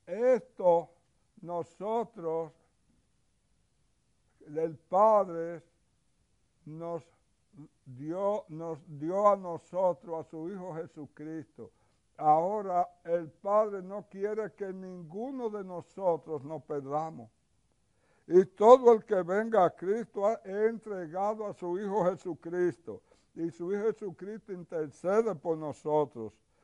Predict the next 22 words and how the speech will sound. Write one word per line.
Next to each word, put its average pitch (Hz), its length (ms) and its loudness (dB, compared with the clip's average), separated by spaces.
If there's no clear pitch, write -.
Recordemos 175 1040 2
que 180 200 8
abandonar 175 1000 8
la 226 280 6
fe 220 340 -2
cristiana 160 1000 2
es 208 540 2
abandonar 170 960 6
a 175 140 4
Cristo. 139 680 -6
Y 147 180 2
han 208 260 6
sido 226 480 2
muchos 190 640 -2
los 175 240 -2
cristianos 170 1040 4
que 151 240 2
han 180 240 4
dejado 165 720 8
la 143 180 2
fe 170 360 2
cristiana 170 920 6